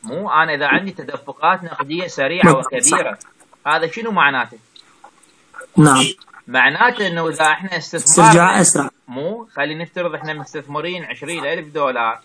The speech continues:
Speaker 1: ف-، واستخدمنا أجهزة تكنولوجية سريعة وتنتج يعني عدد وحدات أكبر بالساعة الواحدة أو باليوم الواحد، وبالتالي مستوى إنتاجنا
Speaker 2: نعم.
Speaker 1: أكبر، معناتها إيراداتنا أكبر أو تدفقاتنا أكبر.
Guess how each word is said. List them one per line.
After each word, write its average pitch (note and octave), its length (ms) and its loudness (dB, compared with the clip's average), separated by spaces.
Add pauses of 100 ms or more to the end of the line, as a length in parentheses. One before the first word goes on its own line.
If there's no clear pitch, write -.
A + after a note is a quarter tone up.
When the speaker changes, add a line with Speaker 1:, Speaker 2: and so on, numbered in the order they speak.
(600)
Speaker 1:
ف-، C3 40 -4
واستخدمنا C3+ 1400 -4
أجهزة D3+ 480 -8
تكنولوجية C#3 680 -2
سريعة C3+ 760 -4 (640)
وتنتج D3 760 -10 (180)
يعني A#2+ 440 -6
عدد C#3 300 -4
وحدات C#3 480 -6
أكبر C#3 320 -6
بالساعة C3+ 500 -6
الواحدة C3 680 -4 (560)
أو A#2+ 120 -6
باليوم C3 420 -4
الواحد، B2+ 640 -2
وبالتالي C3+ 680 -4 (600)
مستوى C#3+ 420 -4
إنتاجنا F3+ 540 0
Speaker 2:
نعم. C3+ 220 6
Speaker 1:
أكبر، A2 120 -8
معناتها B2+ 440 -4
إيراداتنا B2 800 -4
أكبر D3 300 -10
أو A#2+ 80 -10
تدفقاتنا D#3+ 880 -6
أكبر. E3+ 420 -8